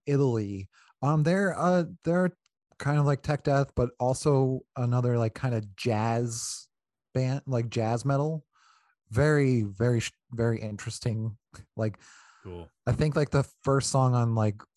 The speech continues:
Speaker 1: the album, the first song that I heard was, like,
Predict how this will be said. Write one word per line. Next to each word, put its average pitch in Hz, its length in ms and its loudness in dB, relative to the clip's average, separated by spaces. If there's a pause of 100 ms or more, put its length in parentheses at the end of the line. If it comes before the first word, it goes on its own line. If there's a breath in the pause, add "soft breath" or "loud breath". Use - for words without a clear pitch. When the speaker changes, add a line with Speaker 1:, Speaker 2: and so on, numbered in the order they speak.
(100)
Speaker 1:
the 117 100 0
album, 117 460 -2
the 117 80 -2
first 120 260 -2
song 120 220 0
that 117 80 2
I 107 240 0 (300 soft breath)
heard 127 420 0 (440 soft breath)
was, 117 220 -2
like, 92 340 -2